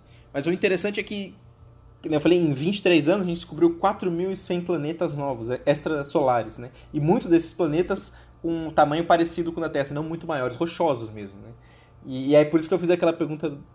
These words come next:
no começo do episódio, onde estão eles, né? Se, se tem tantos planetas e aparentemente todas as estrelas devem ter mais de um planeta, é, em volta dela, e, e planetas provavelmente vão ter luas, que são mais, muito mais difíceis de descobrir, luas não, satélites naturais, né?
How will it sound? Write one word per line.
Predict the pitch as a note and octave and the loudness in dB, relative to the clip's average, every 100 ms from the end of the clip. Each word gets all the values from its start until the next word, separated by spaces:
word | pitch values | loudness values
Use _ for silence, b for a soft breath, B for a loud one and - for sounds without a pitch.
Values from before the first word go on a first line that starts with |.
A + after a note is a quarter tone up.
| - | -12
no | C#3 | -10
começo | C#3 C#3+ C#3 | -6 -4 -4
do | |
episódio, | D3+ D3 B2+ A#2+ A#2+ | -6 -4 -4 -4 0
onde | F3+ G#3+ | 0 0
estão | G3+ G3+ E3+ | -2 0 2
eles, | D3+ A#2+ A2+ | 0 0 -4
né? | C3 B B B | -8 B B B
Se, | D#3 D#3+ | -4 -2
se | - | -4
tem | D#3+ G3 | -2 0
tantos | F#3+ G#3+ A3+ | 0 -2 -2
planetas | E3+ F#3+ G3 C#3 | -2 -2 -6 -6
e | C3+ | -4
aparentemente | C3+ D3+ D#3+ D3 C#3 D3 C3+ - - - - - - | 0 0 -2 -6 -10 -8 -10 -12 -20 -20 -20 -20 -8
todas | - D#3+ E3+ | -2 0 2
as | D#3+ | 0
estrelas | D3+ C#3+ C#3 | 0 0 2
devem | C#3+ D3 | 2 0
ter | D3 D3 C3+ - | 0 -2 -4 -4
mais | C#3 D#3+ G3 C#3 | 2 2 2 -2
de | D3+ | -2
um | F3 | -2
planeta, | E3+ B2 D3+ - B2 - - b b - - | -2 -4 -6 -12 -14 -18 -20 b b -20 -12
é, | B2+ A#2+ | -10 -8
em | B2 | -4
volta | C#3 C#3+ B2+ | -2 -2 0
dela, | C#3+ D#3+ | 2 2
e, | - - | -2 -8
e | - | -4
planetas | - D#3 F3 F3+ | 2 4 4 0
provavelmente | - - F#3 F3+ D#3+ D#3+ | -2 2 2 2 -2 -2
vão | D#3 D3+ | -4 -4
ter | D#3 | -4
luas, | D3 F3 | -2 -2
que | D#3+ | -2
são | C#3+ D3 | -4 -2
mais, | D#3+ | -4
muito | D#3+ E3+ E3+ | -4 -6 -2
mais | D3+ | -4
difíceis | D3+ D3+ C#3 | -4 -8 -8
de | C3 | -10
descobrir, | - C3 D3+ - B B B B - | -12 -6 -6 -8 B B B B -8
luas | C3 D3 E3 | 0 4 4
não, | C3 | 2
satélites | A#2 B2 D3+ D3+ - C3 | -6 -2 -2 -2 -6 -12
naturais, | A#2 C#3+ F3 C3 | -12 -8 -6 -6
né? | D3+ | -10